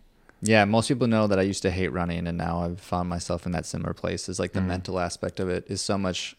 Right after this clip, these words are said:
Speaker 1: it's so worth it in so
Speaker 2: Yeah.
Speaker 1: many ways. So when you're ready to go on a run, let me know. Um,
Speaker 2: Definitely.
Speaker 1: I have one last question. Before I ask that question, though, I wanna acknowledge you, man, for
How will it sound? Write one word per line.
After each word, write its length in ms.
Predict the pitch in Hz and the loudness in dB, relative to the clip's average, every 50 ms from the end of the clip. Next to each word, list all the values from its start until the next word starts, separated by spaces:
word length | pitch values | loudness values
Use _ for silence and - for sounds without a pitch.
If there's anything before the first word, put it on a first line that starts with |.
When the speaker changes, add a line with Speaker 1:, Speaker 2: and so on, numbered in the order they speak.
| _ | _
Speaker 1:
it's 120 | - - - | -8 -6 4
so 160 | - 127 110 | 4 6 6
worth 260 | 98 90 82 85 - | 6 4 2 0 -2
it 160 | 90 - - _ _ _ _ _ | -6 -6 -6 _ _ _ _ _
in 120 | 107 98 95 | -4 -4 -2
so 120 | 90 92 | -2 -2
Speaker 2:
Yeah. 60 | 87 | -2
Speaker 1:
many 140 | 80 85 87 | -2 -2 -2
ways. 380 | 85 80 69 85 - - - - _ - - - - - - - - - - | -2 -2 -4 -4 -6 -10 -14 -18 _ -20 -20 -20 -20 -20 -20 -20 -20 -20 -14
So 140 | - - 120 | -4 2 4
when 80 | 110 113 | 4 6
you're 120 | 113 117 | 6 6
ready 180 | 120 123 123 117 | 6 6 6 4
to 80 | 117 | 4
go 80 | 113 110 | 4 4
on 80 | 107 | 4
a 40 | 104 | 4
run, 240 | 104 107 107 98 90 | 4 2 2 2 2
let 120 | 90 90 | 0 0
me 80 | 95 95 | 0 0
know. 220 | 101 98 92 92 - - _ _ _ | 0 -2 -2 -4 -8 -16 _ _ _
Um, 380 | 101 101 101 95 95 92 92 | 2 4 4 4 4 4 4
Speaker 2:
Definitely. 260 | 90 87 85 87 87 92 - _ - _ | 2 2 0 -2 -6 -10 -14 _ -2 _
Speaker 1:
I 100 | 110 107 | 4 4
have 600 | 110 117 113 113 110 107 104 101 104 - - - | 6 6 6 6 6 6 4 2 -2 -6 -12 -4
one 160 | - 110 117 123 | 2 4 4 4
last 220 | 123 120 - - | 4 2 0 0
question. 340 | - 90 - - 101 95 101 | -4 -4 -4 -4 -4 -4 -4
Before 260 | 101 101 - 110 113 | -4 0 2 4 4
I 60 | 117 | 4
ask 140 | 117 110 - | 4 2 -2
that 80 | 107 - | -6 -2
question, 300 | - 95 - - 90 87 | -2 -2 -2 -2 -2 -2
though, 340 | 85 85 92 92 87 - - _ _ _ - - | 0 0 0 -2 -2 -6 -10 _ _ _ -4 0
I 60 | 156 | 2
wanna 160 | 196 240 302 | 2 2 2
acknowledge 340 | 185 107 98 95 98 101 110 | 2 2 4 4 2 2 2
you, 80 | 123 | 0
man, 240 | 120 127 131 131 135 131 - - - - - - - - - - _ _ | 2 2 2 2 0 -2 -8 -14 -20 -20 -20 -18 -18 -18 -20 -20 _ _
for 720 | - - - 117 113 110 107 107 104 104 104 101 101 - | -20 -2 2 6 6 8 8 8 8 8 8 6 4 2